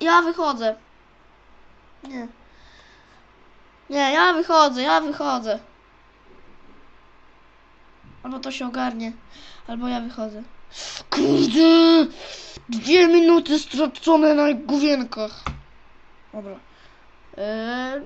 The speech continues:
przywitajmy się klasycznym przywitaniem, czyli... No, jak? No ile można? Nie, cięcie. Dobra,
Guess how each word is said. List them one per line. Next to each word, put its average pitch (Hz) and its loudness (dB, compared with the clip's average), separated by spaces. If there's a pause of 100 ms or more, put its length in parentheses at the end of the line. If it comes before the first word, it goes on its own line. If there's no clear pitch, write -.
przywitajmy 233 -14
się 180 -14
klasycznym - -18
przywitaniem, 196 -16
czyli... 190 -18 (2000)
No, 285 8 (340)
jak? 330 2 (2750)
No 294 -4
ile 370 6
można? 339 6 (640)
Nie, 285 2
cięcie. 254 0 (1900)
Dobra, 220 -4